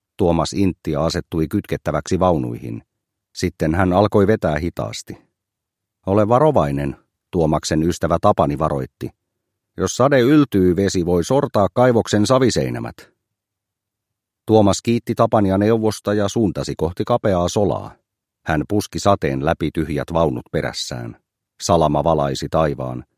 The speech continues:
ja Tuomas näki sen valossa muutaman valtavan kolmivarpaisen jalanjäljen kivessä. Se säikähdytti Tuomaksen pahanpäiväisesti. Ja sitten yhtäkkiä Ville ja Veikko töytäisivät Tuomasta,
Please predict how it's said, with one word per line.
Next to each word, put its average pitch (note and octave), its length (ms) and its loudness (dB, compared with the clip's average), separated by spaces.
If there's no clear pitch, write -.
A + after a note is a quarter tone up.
ja D#2 80 -2
Tuomas G2 380 -2
näki F#2 240 -6
sen G2+ 200 -4
valossa G#2 340 -4
muutaman F#2+ 420 0
valtavan F#2+ 500 2
kolmivarpaisen F2 960 0
jalanjäljen B1 800 -2
kivessä. - 560 -6
Se G2 160 -2
säikähdytti D#2 640 -4
Tuomaksen D2 500 -4
pahanpäiväisesti. C#2 1120 -8
Ja F#2 80 -2
sitten F#2 380 0
yhtäkkiä F2+ 560 -2
Ville F#2+ 300 2
ja D2+ 160 0
Veikko G2+ 360 -2
töytäisivät C#2+ 720 0
Tuomasta, C2 560 -6